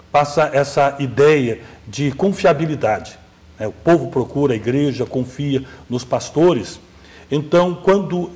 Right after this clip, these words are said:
entra no processo político, obviamente isso tem um peso muito grande, porque fala de um pastor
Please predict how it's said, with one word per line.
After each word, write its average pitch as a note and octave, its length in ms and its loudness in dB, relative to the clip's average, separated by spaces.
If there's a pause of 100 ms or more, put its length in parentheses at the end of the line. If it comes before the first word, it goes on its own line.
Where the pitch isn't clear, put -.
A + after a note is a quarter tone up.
entra D#3+ 240 0
no D#3+ 100 -2
processo D3 560 -2
político, C#3+ 680 -2 (400)
obviamente D#3 640 2
isso E3+ 220 -4
tem A3 140 0
um A#3+ 60 -2
peso F3 500 0
muito C3 200 -2
grande, G#2+ 380 -8 (560)
porque B2+ 220 -2
fala C3+ 300 2
de D3 60 -8
um E3+ 60 -8
pastor F3+ 560 0